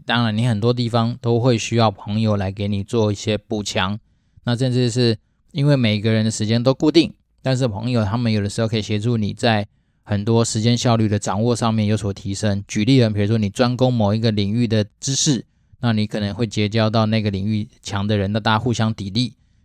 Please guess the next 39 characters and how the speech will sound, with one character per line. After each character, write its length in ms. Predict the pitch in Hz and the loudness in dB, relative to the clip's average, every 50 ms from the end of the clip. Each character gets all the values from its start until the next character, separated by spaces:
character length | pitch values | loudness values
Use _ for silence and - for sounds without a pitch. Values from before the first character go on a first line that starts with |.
| _ - | _ -2
当 140 | 151 151 | 0 2
然， 140 | 147 143 143 | 2 2 2
另 160 | 147 160 160 | 2 2 4
外 120 | 151 151 143 | 4 4 4
一 120 | 139 123 | 4 2
个， 100 | 131 - - | -2 -6 -6
一 80 | - 135 | -4 -2
群 200 | 123 123 117 110 | -2 0 -2 -2
朋 180 | 104 110 117 | -2 0 0
友 140 | 120 117 107 | 0 0 0
可 140 | - - 107 | 0 -2 -2
能 120 | 104 104 | 0 0
就 120 | 107 113 113 | 0 0 0
是 240 | - 127 117 110 | 0 0 0 2
因 120 | 110 110 113 | 2 2 2
为， 240 | 110 110 107 104 - _ _ _ - | 2 2 2 0 -2 _ _ _ -2
啊， 160 | 110 110 107 | 0 0 2
你 80 | 104 | 2
们 100 | 107 107 | 2 2
来 140 | 107 107 110 | 0 0 0
自 100 | 107 135 | 0 0
于 60 | 127 | 0
不 100 | 110 131 | 0 0
同 300 | 135 104 95 104 104 107 104 | -2 -2 -2 -4 -2 -2 0
的 140 | 110 107 110 | 2 0 0
一 20 | |
些， 340 | 104 - 123 123 123 123 117 - | 2 2 2 4 2 2 0 -2
呃， 280 | - 107 101 101 98 - | -4 -2 -2 -2 -4 -6
课 260 | - - 156 147 131 | -6 -2 2 2 4
业 280 | 131 131 117 98 - - | 6 4 4 2 0 -6
或 180 | - - 120 117 | -4 -2 -2 -2
甚 220 | 117 123 117 113 | 0 -2 -2 0
至 120 | 113 113 107 | 0 -2 -2
是， 380 | - - 113 107 104 101 - - | -2 -2 0 0 0 -2 -4 -4
呃， 160 | 104 101 101 | -4 -4 -4
经 220 | - - 135 139 | -4 -4 -2 0
历 120 | 147 135 113 | 0 0 2
背 200 | 123 131 110 101 | 2 2 0 0
景， 200 | - - - | -2 -8 -12